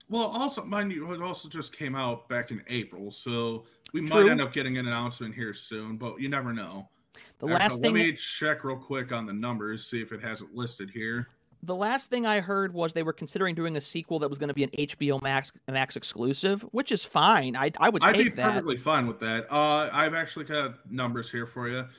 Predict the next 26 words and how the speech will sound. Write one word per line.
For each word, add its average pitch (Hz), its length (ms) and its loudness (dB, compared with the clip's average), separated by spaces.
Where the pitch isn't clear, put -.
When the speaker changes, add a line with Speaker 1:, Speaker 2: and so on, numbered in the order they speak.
Speaker 1:
So 156 640 0
the 135 100 -4
budget 196 400 -2
for 214 140 -6
the 202 100 -2
film 185 300 -6
was 143 180 -4
fifty-five 147 720 -4
million, 117 640 -2
and 123 160 0
the 120 60 -2
box 143 400 -2
office 135 320 -6
numbers 127 540 -6
were 120 440 -4
eighty-three 131 520 -4
point 113 320 -8
six. - 460 -8
So 190 260 -2
the 185 100 -2
film 220 560 -2
grossed 143 580 -2
almost, 123 800 -2
uh, 117 240 2
thirty 131 340 -2
million. 98 540 -8